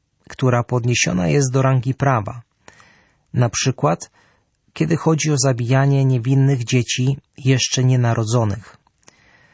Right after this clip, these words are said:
Właśnie w ten sposób służymy sprawie pokoju i właśnie w taki sposób wchodzimy na drogę pójścia śladami Jezusa Chrystusa,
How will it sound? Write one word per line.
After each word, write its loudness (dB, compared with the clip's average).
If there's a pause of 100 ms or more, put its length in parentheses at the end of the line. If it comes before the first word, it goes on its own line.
(400)
Właśnie 0
w -8
ten 2 (140)
sposób -4 (320)
służymy 2 (120)
sprawie 0
pokoju 0 (640)
i -2
właśnie 0
w -6
taki -4 (100)
sposób -2 (100)
wchodzimy 0
na 2
drogę 0 (240)
pójścia 0
śladami 0
Jezusa -2
Chrystusa, -2